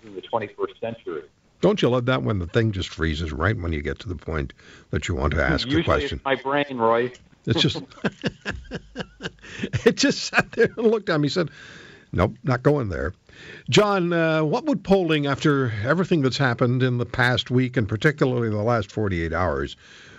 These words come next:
Speaker 2: what do you think that polling would reveal about the American attitude toward either Trump or Clinton, and particularly Trump right now?
Speaker 1: Well, I think what you'd see is a decline in the level of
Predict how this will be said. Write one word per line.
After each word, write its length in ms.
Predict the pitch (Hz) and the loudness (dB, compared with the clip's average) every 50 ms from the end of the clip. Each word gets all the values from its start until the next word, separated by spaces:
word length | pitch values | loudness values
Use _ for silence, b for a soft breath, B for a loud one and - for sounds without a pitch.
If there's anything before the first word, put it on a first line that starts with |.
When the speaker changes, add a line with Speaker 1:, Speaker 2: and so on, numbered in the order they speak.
| B B | B B
Speaker 2:
what 120 | B - | B 2
do 80 | 254 294 | 2 2
you 120 | 285 262 | 2 0
think 300 | - - 220 185 160 120 | 2 4 4 4 2 2
that 200 | - 147 127 - | 2 2 2 2
polling 460 | - - - 143 160 165 156 143 131 131 | 0 2 2 4 4 4 2 0 2 0
would 140 | 131 120 | 0 2
reveal 500 | 117 123 113 101 110 127 131 127 120 117 | 2 0 2 2 2 2 2 2 0 0
about 300 | 113 113 120 123 123 113 | 0 2 2 2 2 0
the 100 | 107 120 | 0 -2
American 520 | 110 110 117 120 143 160 156 135 170 151 127 | -2 0 2 2 2 2 2 2 0 0 0
attitude 440 | 107 117 123 120 - - 135 123 110 | 0 -2 -4 -2 0 0 0 0 0
toward 320 | - 135 120 117 117 117 | -2 -2 0 0 2 2
either 220 | 120 113 110 104 104 _ _ _ - | 0 0 -2 -4 -10 _ _ _ -2
Trump 400 | - - - 180 214 214 - - B B B B B B | -2 0 2 2 0 -2 -4 -10 B B B B B B
or 120 | - 101 101 | -2 -2 -2
Clinton, 400 | - - 180 180 - - 180 156 | 2 2 2 2 2 -2 -2 0
and 120 | 127 98 | 0 0
particularly 600 | - 98 - - - - - 131 120 113 110 113 | -2 2 4 4 4 4 2 0 0 0 -2 -2
Trump 340 | 107 - - 120 95 76 67 - - 101 | -4 -2 0 -2 -2 -2 -6 -8 -6 -2
right 180 | 82 85 87 | 0 0 0
now? 320 | 67 69 73 67 64 64 - _ _ _ _ _ _ _ _ _ _ _ _ _ _ _ _ - - - B B B B B B B B B | 0 -2 -4 -4 -4 -8 -10 _ _ _ _ _ _ _ _ _ _ _ _ _ _ _ _ -12 -12 -10 B B B B B B B B B
Speaker 1:
Well, 140 | B 175 190 | B 4 4
I 120 | 185 180 165 | 6 4 2
think 220 | - - 190 151 | 2 0 0 2
what 160 | 165 180 147 | 2 2 4
you'd 240 | 151 147 139 127 123 - - - | 4 2 2 0 -2 -8 -8 0
see 260 | - 175 165 156 151 | 2 4 4 4 4
is 160 | 147 127 120 110 | 4 2 2 0
a 80 | 127 120 | -2 -2
decline 760 | 101 120 - - - - 156 151 143 139 135 131 123 123 120 | -2 -4 -8 -6 -2 0 2 4 6 4 4 4 4 4 4
in 120 | 117 113 113 | 4 4 4
the 100 | 110 107 | 4 4
level 420 | 110 120 120 117 117 110 107 101 | 6 4 4 4 4 4 4 4
of 60 | 95 | 2